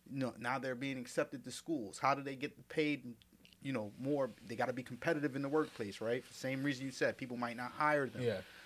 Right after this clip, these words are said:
Speaker 1: So now they gotta go and get these educations so they can earn what they need to earn just in case there's no man in the household. So they've built up this thing where they don't need the men in the household, right? So now when,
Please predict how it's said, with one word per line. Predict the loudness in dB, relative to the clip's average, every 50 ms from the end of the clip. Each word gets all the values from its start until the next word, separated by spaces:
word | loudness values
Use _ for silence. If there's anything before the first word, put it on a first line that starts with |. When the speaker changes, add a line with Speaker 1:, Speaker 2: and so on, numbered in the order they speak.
| -20 -14 -10
Speaker 1:
So | -6 0 2
now | 4 4
they | 4 6
gotta | 6 6 6 6 6
go | 4 2 2
and | 2 2
get | 0 0 0
these | -2 0 2
educations | 2 2 2 -2 -6 -6 -6 -6 -6 -8 -6 -4
so | 0 2
they | 2 2
can | 2 0 -4 -4 2 6
earn | 6 8 8 6 6 4
what | 2 2 2
they | 0 -2
need | -2 -2 -4
to | -6 -8 -8 -6
earn | -4 -4 -4 -6 -8 -12 -16 _ _ _ -8 4
just | 6 6 6 6 4
in | -4 -4 -4
case | -6 -6 -4 -4 -4 -4 -4
there's | -4 -4 -4 -4 -4
no | -4 -4
man | -2 0 2 2 2 2 0
in | -4
the | -6 -6
household. | -8 -10 -10 -12 -14 -14 -14 -16 -16 -18 -20 _ -20 -20 _ -20 -20 -18 -8
So | 0 2
they've | 4 4 4 0 2 6
built | 6 6 6 6 2 2 6
up | 8 8 8 6 4 -2 _ _ _ _ _ _ -2
this | -2 -2 0
thing | 2 2 4 4 4 4 2 0 -4 -12 _ _ _ _ _ _ _ _ _ _ _ _ _ -2
where | 2 4 6 8 8 8 6 4 0 -8 _ _ _ -2
they | 0 2
don't | 2 2 0 -2
need | -2 2 4 6 6 6 6 4 2 2
the | 2 2
men | 2 0 0 -2
in | -2 -4
the | -4 -6
household, | -6 -8 -8 -10 -12 -14 -16 -16 -18 -14 -4
right? | 2 4 4 4 4 2 -2 _ _ _
So | -12 -8 -4
now | 2 4 6 8 8 8 6 6 2 0 -4
when, | -4 -4 -4 -6